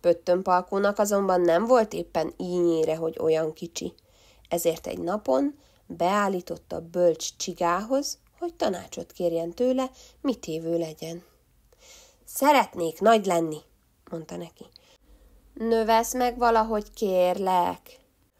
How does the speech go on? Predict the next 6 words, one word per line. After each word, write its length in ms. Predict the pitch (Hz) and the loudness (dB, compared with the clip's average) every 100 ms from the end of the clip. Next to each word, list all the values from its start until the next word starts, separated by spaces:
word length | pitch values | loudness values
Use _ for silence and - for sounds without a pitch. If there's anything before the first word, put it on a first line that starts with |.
| _ _ _ | _ _ _
A 120 | - 156 | -8 -8
bölcs 600 | 151 226 254 277 - - | -4 4 4 4 -2 -8
csiga 300 | 180 170 160 | -6 -6 -8
füvekből, 960 | - 185 170 180 190 185 226 254 285 | -6 -4 2 2 0 2 4 4 4
meg 240 | 254 175 175 | 0 -4 -6
vadvirágokból 1080 | 185 180 180 180 208 214 220 208 185 175 | -8 -6 -4 -2 -4 -2 -4 -4 -4 -4